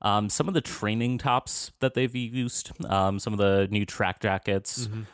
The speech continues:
Speaker 1: there's some pictures floating around. The big change seems to be that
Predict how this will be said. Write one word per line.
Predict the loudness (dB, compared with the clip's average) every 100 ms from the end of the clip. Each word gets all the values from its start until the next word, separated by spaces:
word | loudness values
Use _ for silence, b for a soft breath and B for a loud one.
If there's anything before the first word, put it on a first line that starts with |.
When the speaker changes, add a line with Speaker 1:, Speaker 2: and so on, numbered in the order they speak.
| B _
Speaker 1:
there's | 2 4
some | 2
pictures | 0 0 0 -2
floating | 0 2 2 0
around. | 2 2 0 -4 b b b
The | -2
big | 0 0 0
change | 0 2 2 2 0
seems | 0 0 -2
to | -4
be | -4 -2 0 0
that | 2 2 2 -2